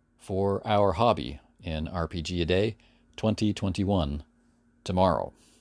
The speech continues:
I have my ideas, and I'll be happy to record them tomorrow,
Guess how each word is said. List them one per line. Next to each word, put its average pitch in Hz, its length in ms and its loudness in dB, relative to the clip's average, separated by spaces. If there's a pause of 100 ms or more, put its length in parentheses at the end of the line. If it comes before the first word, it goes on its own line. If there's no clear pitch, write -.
(360)
I - 80 -6
have 76 240 0
my 78 340 2
ideas, 82 560 2 (480)
and 87 140 -4
I'll 73 100 -2
be 73 120 -8
happy 87 300 2
to 101 100 0
record 90 400 4
them 87 200 0
tomorrow, 123 520 0